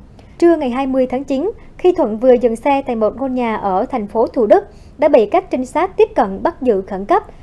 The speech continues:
sau đó áp giải đưa về huyện Hàm Tân thực hiện các biện pháp tố tụng tiếp theo. Trước đó, Sở Tài nguyên và Môi trường tỉnh Bình Thuận đã chuyển toàn bộ hồ sơ vụ việc công ty do Thuận làm giám đốc sang cơ quan cảnh sát điều tra công an tỉnh Bình Thuận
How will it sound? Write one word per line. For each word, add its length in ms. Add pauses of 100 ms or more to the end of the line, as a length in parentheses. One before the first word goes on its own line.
(160)
sau 200
đó 140
áp 300
giải 220
đưa 160
về 220
huyện 240
Hàm 180
Tân 320
thực 180
hiện 180
các 200
biện 160
pháp 260
tố 140
tụng 300
tiếp 160
theo. 320 (560)
Trước 160
đó, 180
Sở 160
Tài 140
nguyên 180
và 60
Môi 180
trường 260
tỉnh 260
Bình 140
Thuận 300
đã 120
chuyển 280
toàn 220
bộ 180
hồ 180
sơ 260
vụ 160
việc 280
công 180
ty 300
do 140
Thuận 280
làm 260
giám 160
đốc 160 (300)
sang 280
cơ 120
quan 260
cảnh 220
sát 180
điều 120
tra 240
công 200
an 180
tỉnh 240
Bình 160
Thuận 280